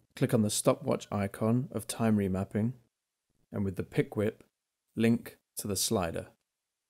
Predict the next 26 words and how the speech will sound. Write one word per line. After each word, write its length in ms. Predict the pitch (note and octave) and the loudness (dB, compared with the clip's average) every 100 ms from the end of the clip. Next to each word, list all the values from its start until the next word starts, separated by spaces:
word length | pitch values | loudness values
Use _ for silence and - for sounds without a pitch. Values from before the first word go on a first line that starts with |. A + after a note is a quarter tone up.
| _ | _
With 120 | A#2+ | 4
the 100 | A#2 | 6
expression 600 | G#2+ - - C3 B2+ A2 | 4 0 4 4 6 6
dialog 480 | B2 B2+ A#2+ A2 - | 6 6 6 4 2
box 260 | A2 B2 - | 0 0 -4
still 320 | - C3 A#2+ | 0 4 6
open, 460 | A#2+ A#2+ G#2 A2+ B2 _ _ _ | 4 2 0 0 -2 _ _ _
type 320 | - A2 G2+ G#2+ | -4 -2 0 -2
in 240 | G2+ G2+ - | -2 -6 -2
A 360 | B2 B2 B2 B2 _ _ - | 0 2 0 -4 _ _ -8
equals, 720 | C#3 C3+ - G#2+ B2+ C3 - - _ _ _ _ _ _ _ _ | -2 -2 -2 -4 -4 -8 -18 -18 _ _ _ _ _ _ _ _
then 160 | - G2+ | -4 0
go 160 | A2+ | 0
to 140 | G#2+ G2+ | 0 -2
the 160 | G#2+ | 0
end, 320 | A2 A#2+ B2+ - _ | 2 2 0 -4 _
hit 220 | - - - | -10 -10 -2
enter, 520 | A2+ A#2 - G#2 B2+ - _ _ _ _ _ _ | 0 0 0 -4 -4 -10 _ _ _ _ _ _
and 120 | G2 F#2 | -8 -6
type 300 | G#2 G2 - | -6 -8 -6
in 240 | F#2+ G#2 - _ _ | -6 -6 -10 _ _
frames 680 | - A2+ A2+ A2+ A#2+ A#2 - _ - _ _ _ _ _ _ _ _ | -4 0 2 2 0 -2 -10 _ -20 _ _ _ _ _ _ _ _
to 100 | - | -10
time, 480 | A2 - G#2 F2+ F#2 - _ _ _ _ _ _ _ _ _ _ | -8 -4 -4 -6 -10 -14 _ _ _ _ _ _ _ _ _ _
round 320 | A#2 A#2 A#2 | 2 4 4
bracket, 640 | G#2+ G#2 - A2+ - - | 0 -4 -4 -4 -4 -12